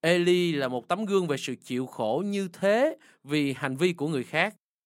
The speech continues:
Do Ahab và Jezabel liên tục phạm tội cùng sự lãnh đạm của dân Israel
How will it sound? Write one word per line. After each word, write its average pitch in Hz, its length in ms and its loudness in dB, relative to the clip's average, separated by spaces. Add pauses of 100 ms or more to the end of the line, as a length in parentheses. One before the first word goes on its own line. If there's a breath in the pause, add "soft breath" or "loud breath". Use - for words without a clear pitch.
(240)
Do 170 380 6
Ahab 165 500 6
và 131 280 2
Jezabel 175 840 0
liên 247 240 0
tục - 180 -2
phạm 131 220 -2
tội 123 220 -2
cùng 156 360 0
sự 131 200 -6
lãnh 131 320 -2
đạm 127 220 0
của 151 120 -4
dân 175 180 -2
Israel 160 480 -2